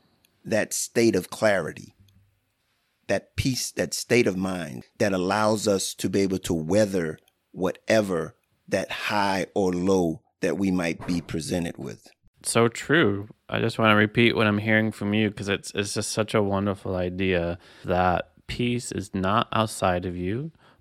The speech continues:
Speaker 2: but is found within you. And selfishness won't get you there, but love will. <sighs> Such a beautiful sentiment.
Speaker 1: That's it.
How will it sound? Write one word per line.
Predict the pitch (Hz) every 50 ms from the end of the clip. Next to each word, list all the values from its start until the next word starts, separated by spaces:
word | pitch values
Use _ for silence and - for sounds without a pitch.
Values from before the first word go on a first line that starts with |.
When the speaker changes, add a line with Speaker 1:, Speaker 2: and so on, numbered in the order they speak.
| _
Speaker 2:
but | - - -
is | 101 95 -
found | - - 98 92 95 95 98 98
within | 95 92 - - 92 87 87 90
you. | 90 90 92 101 110 123 139 135 _ _ _ _ _ _ _ _ _ -
And | 104 101 101
selfishness | - - - 101 104 104 - - 117 - - - 113 107 110 113 - - - - -
won't | 92 95 98 104 113 123 - -
get | - 104 - -
you | - 98 95
there, | 87 90 85 87 90 104 127 160 170 160 _ _ _ _ _ _ _ _ _
but | - 104 -
love | - 92 92 95 92 90 92 92 92
will. | - 80 80 80 - - - - - - _ _ _ _ -
<sighs> | - - - - - - - _ _ _ _ _ _ _ _ _ - - - - - - - - - - - - _ _
Such | - - - 110 110 110
a | 107 98
beautiful | 90 95 92 87 87 92 87
sentiment. | 87 - 92 90 90 - - 92 87 87 87 87 - - - _ _ _ _ _ -
Speaker 1:
That's | 98 101 - - -
it. | 127 - - -